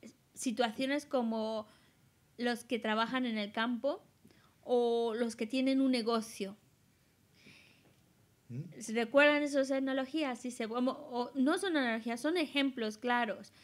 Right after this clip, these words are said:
Speaker 1: Entonces, ¿qué quiere decir? Que, mm, cuando nosotros estamos hablando, como en este caso, de vidas pasadas, vidas futuras y demás, hace falta por nuestra parte no solo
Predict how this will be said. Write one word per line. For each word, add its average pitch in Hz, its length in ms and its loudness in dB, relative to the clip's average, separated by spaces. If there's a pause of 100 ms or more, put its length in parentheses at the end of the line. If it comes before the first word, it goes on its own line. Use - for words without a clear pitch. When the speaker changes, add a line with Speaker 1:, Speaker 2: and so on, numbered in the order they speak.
(260)
Speaker 1:
Entonces, 277 580 2 (220)
¿qué 349 120 0
quiere 381 240 4
decir? 277 640 2 (280)
Que, 269 520 8
mm, 262 600 -2 (1400)
cuando 294 420 6
nosotros 320 600 2
estamos 311 400 2
hablando, 254 440 2
como 214 220 0
en 220 80 -2
este 233 260 -4
caso, 208 340 -2
de 196 60 -6
vidas 220 240 -4
pasadas, 220 560 -2
vidas 220 220 -4
futuras 214 460 -8
y - 20 -6
demás, 226 280 -2 (220)
hace 269 240 2
falta 277 420 0
por 254 120 0
nuestra 240 380 -2
parte 277 580 0 (320)
no 294 120 0
solo 330 520 2